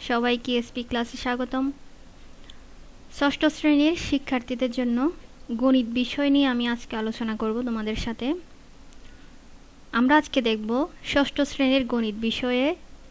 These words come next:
সিলেবাসে তোমাদেরকে কোন কোন অধ্যায় দেওয়া হয়েছে বার্ষিক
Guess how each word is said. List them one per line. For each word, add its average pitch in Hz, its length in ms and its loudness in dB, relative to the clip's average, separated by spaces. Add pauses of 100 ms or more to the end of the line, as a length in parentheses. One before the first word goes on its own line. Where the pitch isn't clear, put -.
(280)
সিলেবাসে 254 520 2 (220)
তোমাদেরকে 220 440 -2 (220)
কোন 277 120 4 (120)
কোন 294 120 4 (140)
অধ্যায় 233 300 0
দেওয়া 214 240 2
হয়েছে 233 260 0 (100)
বার্ষিক 226 280 0